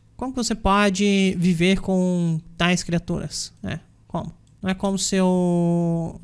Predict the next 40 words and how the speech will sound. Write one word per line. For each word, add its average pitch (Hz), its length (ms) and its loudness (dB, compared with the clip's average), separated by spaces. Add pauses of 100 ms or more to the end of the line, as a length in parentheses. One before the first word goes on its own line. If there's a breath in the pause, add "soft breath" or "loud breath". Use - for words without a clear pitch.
gostasse, 208 560 2
né? 175 80 0
Afinal 180 220 -2
de - 80 -6
contas, 185 160 -4
eu 196 60 -4
tô 202 100 -4
te 202 160 -10
ma-, 208 220 -4
eu 180 120 -2
tô 180 300 -2
pagando 190 420 0
você 190 300 -2
pra 190 320 -4
fa-, 190 380 -6
pra 160 480 -4
dar 170 140 -2
um 185 100 2
jeito 170 240 0
neles, 165 300 -8
né? 170 100 -10 (320)
Ok, 277 200 0
agora 233 220 0
ele 226 100 0
tá 233 80 -2
falando 214 400 2
dos 202 480 2
ninhos. 294 1120 0
E 196 80 -6
agora 196 300 0
tem 202 140 -4
que - 80 -12
matar 190 580 -2
cinco 226 560 -4 (220)
rats 196 500 0
dentro 220 380 0
das, 202 440 -2
das - 720 -2
cabines. 165 560 -4
Ok. - 180 -14